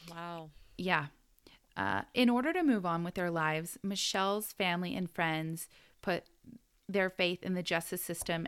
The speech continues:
Speaker 2: and their doubts about Kathy Wood's conviction behind them. They were all kind of, they had their doubts, but they were hurting, and they just said, "Well, she was convicted by two juries. Two, not
Speaker 1: Mm-hmm.
Speaker 2: one, two."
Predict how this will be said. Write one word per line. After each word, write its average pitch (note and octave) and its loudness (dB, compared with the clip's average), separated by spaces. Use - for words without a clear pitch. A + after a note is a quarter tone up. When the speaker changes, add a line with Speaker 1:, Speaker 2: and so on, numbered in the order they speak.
Speaker 2:
and E3+ 0
their E3+ 0
doubts D#3+ 2
about D#3+ -2
Kathy E3+ -2
Wood's D#3 -4
conviction D#3+ -4
behind D3 -4
them. C#3+ -4
They A3 2
were G#3 2
all A#3 4
kind G3+ -4
of, F#3 -2
they F#3 -2
had F#3 -4
their B3 2
doubts, C4 -2
but F3+ -4
they F#3+ 0
were F3+ 0
hurting, A3 0
and F3 -2
they F3 -2
just F3+ -4
said, E3+ 0
"Well, E3+ -2
she A#3 -2
was D4+ -4
convicted F3+ -4
by E3+ -2
two D#4 2
juries. - -4
Two, - 0
not B3 0
Speaker 1:
Mm-hmm. G3+ -6
Speaker 2:
one, E3 0
two." D#4+ -2